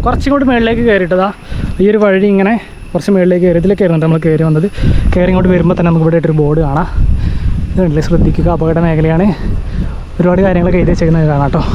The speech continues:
നമുക്ക് കയറാനുള്ള വഴിയൊക്കെ ഇതിലാണ്. അതുപോലെ ഇതിന്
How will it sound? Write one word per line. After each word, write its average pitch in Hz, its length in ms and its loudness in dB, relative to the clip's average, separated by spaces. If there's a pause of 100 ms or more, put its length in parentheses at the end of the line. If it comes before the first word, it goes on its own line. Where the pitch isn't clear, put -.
(340)
നമുക്ക് 165 240 0
കയറാനുള്ള 170 380 0
വഴിയൊക്കെ 165 360 0 (480)
ഇതിലാണ്. 160 300 0 (460)
അതുപോലെ 240 260 2
ഇതിന് 262 140 2